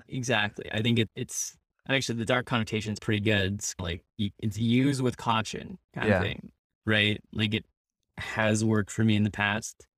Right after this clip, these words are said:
Speaker 1: but I think, you know, eighty percent of the time, you're way better served by not having those strong expectations and instead leaning into the whole, this, uh,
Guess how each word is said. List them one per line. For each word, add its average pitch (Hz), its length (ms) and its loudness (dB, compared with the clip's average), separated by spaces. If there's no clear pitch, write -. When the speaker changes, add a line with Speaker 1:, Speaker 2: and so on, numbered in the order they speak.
Speaker 1:
but 113 240 0
I 107 100 2
think, 113 280 -2
you 113 80 0
know, 104 180 -2
eighty 139 200 4
percent 113 240 -2
of 104 80 -4
the 110 60 -4
time, 82 420 -2
you're 113 160 2
way 117 180 4
better 107 220 0
served 104 340 -4
by 101 140 2
not 98 240 0
having 107 580 2
those 107 320 0
strong 107 400 0
expectations 113 720 -2
and 107 80 0
instead 104 340 -4
leaning 98 300 -2
into 90 240 -10
the 98 100 -8
whole, 98 440 -6
this, - 240 -10
uh, 82 80 -6